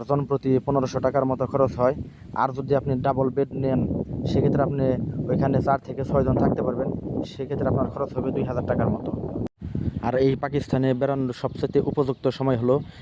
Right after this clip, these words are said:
মে থেকে নভেম্বর, কারণ এই সময় গাড়ি ভাড়া, হোটেল বুকিং খরচ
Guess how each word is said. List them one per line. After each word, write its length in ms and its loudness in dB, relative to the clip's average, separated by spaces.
মে 180 4
থেকে 260 2
নভেম্বর, 440 2
কারণ 260 -2
এই 200 0
সময় 280 2
গাড়ি 200 0
ভাড়া, 260 2
হোটেল 280 0
বুকিং 360 0
খরচ 300 2